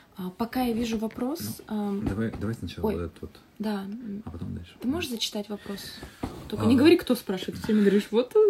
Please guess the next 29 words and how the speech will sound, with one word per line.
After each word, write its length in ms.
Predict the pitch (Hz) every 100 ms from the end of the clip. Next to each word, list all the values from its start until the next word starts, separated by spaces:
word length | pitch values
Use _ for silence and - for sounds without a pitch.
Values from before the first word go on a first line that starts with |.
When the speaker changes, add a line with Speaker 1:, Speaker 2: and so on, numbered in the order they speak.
| 370
Speaker 1:
ну, 180 | 370 370
Speaker 2:
Женщина 360 | - 415 285 -
Speaker 1:
интересуется. 600 | 294 480 440 214 202 - _ _ - -
Speaker 2:
Аня 220 | 101 92
спросит 440 | 80 - 160 107 -
тебя. 240 | 87 87
Женщина 500 | 92 135 175 127 110
идёт 200 | 104 139 -
от 160 | 113
«хочу 400 | - 110 - 117
всегда», 480 | 107 - 92 123 208 - _ _ _
мой 160 | 104 104
мужчина 380 | 107 - 151 113
это 140 | 117 113
не 100 | 107
принимает 480 | - 95 107 135 131
и 40 | 123
не 80 |
понимает. 500 | 113 120 107 90 87 90 _ _ _
Или 140 | 110 117
я 120 | 113
не 100 | 113
понимаю, 320 | 107 98 120
из 40 | 135
какого 240 | - 110
состояния 500 | 107 - 104 117 95
я 60 | 95
действую. 440 | 87 85 - 87 - - - - - _ _ _ _ _ _ _ _ _ _ _ _ _ _ _ _ _ _ _ _ _ _ _
Speaker 1:
Хочу. 540 | - 208 - 214 202